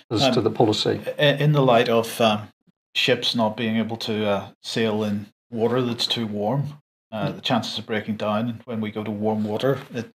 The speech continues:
Speaker 2: it does seem ridiculous that we, uh, get rid of this
Speaker 1: Yeah.
Speaker 2: type of infrastructure.
Speaker 1: Yeah,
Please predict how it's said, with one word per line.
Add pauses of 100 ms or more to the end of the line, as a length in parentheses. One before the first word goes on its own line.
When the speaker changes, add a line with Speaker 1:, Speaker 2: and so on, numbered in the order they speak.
(140)
Speaker 2:
it
does
seem
ridiculous
that
we,
uh, (160)
get
rid
of
this
Speaker 1:
Yeah.
Speaker 2:
type
of
infrastructure. (180)
Speaker 1:
Yeah,